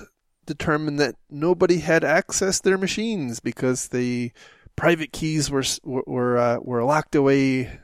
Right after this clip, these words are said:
secret. But, um, in the meantime, apparently, I, I'm assuming that what they were thinking about there were the individual server images, and not,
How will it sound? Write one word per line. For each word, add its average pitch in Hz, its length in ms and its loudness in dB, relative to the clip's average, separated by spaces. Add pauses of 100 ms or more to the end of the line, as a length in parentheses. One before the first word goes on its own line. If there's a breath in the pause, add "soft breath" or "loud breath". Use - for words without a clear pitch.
secret. - 580 -2 (1120 loud breath)
But, 151 220 8
um, 135 280 6
in 143 260 -2
the 139 60 0
meantime, 139 600 -2 (100)
apparently, 160 720 6
I, - 180 0 (120)
I'm 170 260 2
assuming 208 460 2
that 143 160 2
what 143 160 2
they 165 100 4
were 165 160 4
thinking 143 400 -6
about 127 260 -2
there 120 220 2
were 120 160 -4
the 127 160 -6
individual 135 720 -2
server 123 420 -2
images, 113 560 -8 (840)
and 131 120 -6
not, 139 200 4